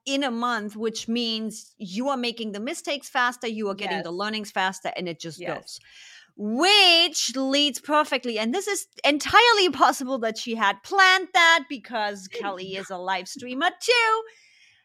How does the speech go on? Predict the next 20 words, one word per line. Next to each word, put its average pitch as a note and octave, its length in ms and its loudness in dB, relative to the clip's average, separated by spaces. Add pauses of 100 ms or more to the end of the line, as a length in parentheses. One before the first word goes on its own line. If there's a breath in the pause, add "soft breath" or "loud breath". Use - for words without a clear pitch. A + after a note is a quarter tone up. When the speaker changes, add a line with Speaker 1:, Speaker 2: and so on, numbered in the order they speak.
(140)
Speaker 1:
This D#4 260 -6
leads C#4+ 320 -4
perfect B3 680 -2 (140)
into C#4 880 -6
Kelly's B3 640 -6
freebie A#3 380 -8
for G#3 120 -12
you F#3 140 -6
guys, F3 240 -6
because G3+ 320 -10
she B3+ 260 -6
Speaker 2:
Mm. A3+ 80 -8
Speaker 1:
has A#3+ 400 0
a G#3+ 200 -6
five-day A#3+ 720 -4
short C4+ 520 -6
form B3 380 -4
video C#4 500 -4
creation A#3+ 920 -6
challenge. - 920 -2